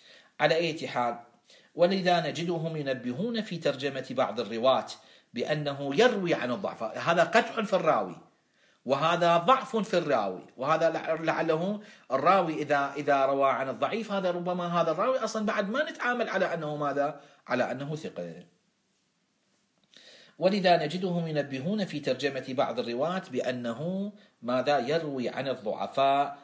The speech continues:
كما ورد في ترجمة العياشي والكشي وغيرهما. يبينون.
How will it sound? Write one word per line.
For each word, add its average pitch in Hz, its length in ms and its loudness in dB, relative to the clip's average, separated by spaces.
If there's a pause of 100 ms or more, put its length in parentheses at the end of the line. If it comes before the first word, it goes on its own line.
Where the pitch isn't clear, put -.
(120)
كما 123 280 -2
ورد 131 320 2
في 120 160 -8
ترجمة 131 440 -6
العياشي 135 800 -2
والكشي 147 720 -6 (280)
وغيرهما. 113 840 0
يبينون. 190 580 2